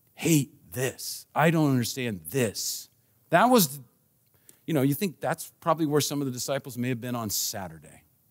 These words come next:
"Jesus is dead. There is no hope. God, I hate this. There's no hope. What are you doing?"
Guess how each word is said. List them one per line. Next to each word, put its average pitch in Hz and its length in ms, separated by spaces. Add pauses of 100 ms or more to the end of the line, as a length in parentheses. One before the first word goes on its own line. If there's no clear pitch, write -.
(800)
"Jesus 143 500
is 135 160
dead. 92 360
There 156 160
is 135 180
no 107 140
hope. 87 320
God, 113 220
I 101 100
hate 87 220
this. - 340 (840)
There's 107 140
no 104 120
hope. 90 220 (440)
What 117 140
are - 20
you 104 60
doing?" 85 340